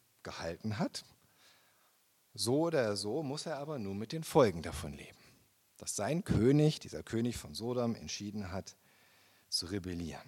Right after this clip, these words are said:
Und das bedeutet Gefangenschaft, Verlust seiner Freiheit, Verlust seines Besitzes, drohende Sklaverei. Wenn Gott nicht die Rettung schenkt.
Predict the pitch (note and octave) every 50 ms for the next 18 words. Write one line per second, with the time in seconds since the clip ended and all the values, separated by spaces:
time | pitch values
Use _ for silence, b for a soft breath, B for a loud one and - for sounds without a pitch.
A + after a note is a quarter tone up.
0 | C3+ B B B B - G2 F#2 A#2+ C#3+ C#3+ - - B2 C3 A#2+ A#2+ B2 B2+ B2
1 | - C3 B2 A#2+ - - - - - - A#2+ B2 C#3 C#3 C3+ - - C#3 B2 B2
2 | A#2+ - - - - F#2+ F#2+ G2 - - - - D#2+ D#2+ - - - A#2 B2 C3
3 | B2 A#2+ B2 A#2+ A2+ - - F2 F2 F#2+ - - F2+ E2+ E2 - - - E2 F#2
4 | A#2 A#2+ - - - A2 G#2+ - - - E2+ F2 F#2 F2+ F2 - - - - D2+
5 | C#2+ - - - - - - - - _ _ _ _ b b b b b b b
6 | b b b b b b b b b b b F#2+ E2+ G2 G#2 A2+ B2+ C#3 C3+ C#3
7 | C#3 C3 - C3 C#3 C3+ - D3 C#3 C3 D3 - - E2 D2+ - - - F2 -
8 | F2+ F#2 - -